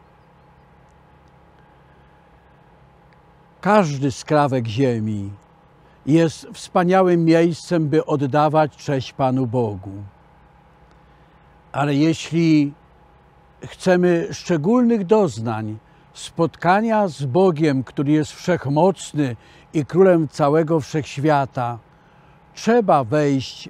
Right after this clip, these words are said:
do szczególnego miejsca, do Jego świątyni. Żeby wejść do świątyni, to trzeba sięgnąć do wyjątkowego klucza.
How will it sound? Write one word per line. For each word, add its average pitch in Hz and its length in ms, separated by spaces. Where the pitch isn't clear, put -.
do 156 140
szczególnego 147 840
miejsca, 110 760
do 139 220
Jego 185 400
świątyni. 127 1080
Żeby 151 380
wejść 202 420
do 202 180
świątyni, 165 1120
to 151 120
trzeba 170 360
sięgnąć 156 1080
do 160 480
wyjątkowego 214 920
klucza. 123 760